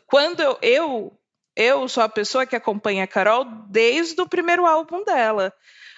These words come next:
O primeiro álbum dela eu ouvi exaustivamente. Então, quando eu lembro do que, do momento que eu ouvi o álbum, e aí eu vejo ela fazendo o que ela tá fazendo,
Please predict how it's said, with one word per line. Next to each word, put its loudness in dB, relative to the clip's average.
O -12
primeiro 2
álbum 0
dela 2
eu 4
ouvi 0
exaustivamente. 0
Então, 0
quando 0
eu 2
lembro -2
do -4
que, 0
do -2
momento 0
que -2
eu 4
ouvi -2
o 2
álbum, 0
e -4
aí 0
eu 0
vejo 0
ela 0
fazendo -2
o -8
que -6
ela 0
tá -4
fazendo, -2